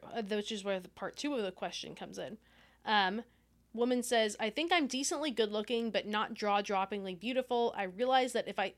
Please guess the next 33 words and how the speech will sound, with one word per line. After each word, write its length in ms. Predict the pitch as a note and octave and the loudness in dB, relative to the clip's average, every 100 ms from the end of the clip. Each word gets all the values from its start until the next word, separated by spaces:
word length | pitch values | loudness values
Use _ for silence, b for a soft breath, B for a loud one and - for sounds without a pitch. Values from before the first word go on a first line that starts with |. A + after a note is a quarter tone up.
| - | -8
that 220 | A3 G#3+ - | -4 -4 2
I 180 | A#3+ D#4 | 4 4
swipe 340 | - B3+ G#3+ | 4 2 2
left, 320 | G#3 G3 G3+ - | 2 0 0 -4
not 300 | A3 A#3 - | -2 -2 0
only 260 | A#3 A3+ | -2 -2
when 200 | G#3+ G3+ | 0 -2
I 160 | - G3+ | -2 -2
don't 180 | G3 F3+ | -2 0
like 200 | C#4+ D#4+ | 2 2
a 60 | |
guy, 280 | A3 G3 G3 | 2 2 2
but 180 | G3 G3+ | 0 -2
when 140 | G#3 | -2
I 120 | G#3 G#3 | -2 -2
think 220 | A#3+ A#3 | -6 -6
a 40 | |
guy 220 | G#3 G3 | -4 -2
is 300 | G3+ F#3+ - - - | 0 -2 -6 -12 -14
just 200 | G#3+ - | -12 -4
too 160 | D4 C4+ | -2 2
good 200 | A#3+ G3+ | 2 2
looking 300 | G3 G#3+ F#3+ | 0 -2 -4
or 60 | |
stylish. 680 | F#3 - E3+ D#3+ - - - b b b b b b | -4 -6 -6 -6 -8 -12 -12 b b b b b b
So 300 | - - B3 A#3+ | -6 2 4 4
are 120 | G#3+ | 2
guys 320 | B3 E4 E4+ | 4 4 4
guilty 360 | - B3+ B3+ B3 | 4 2 2 0
of 120 | F#3 | 0
this 180 | F#3 - | -2 -4
as 140 | G#3+ | 2
well? 340 | C4+ B3 A#2+ | 6 6 4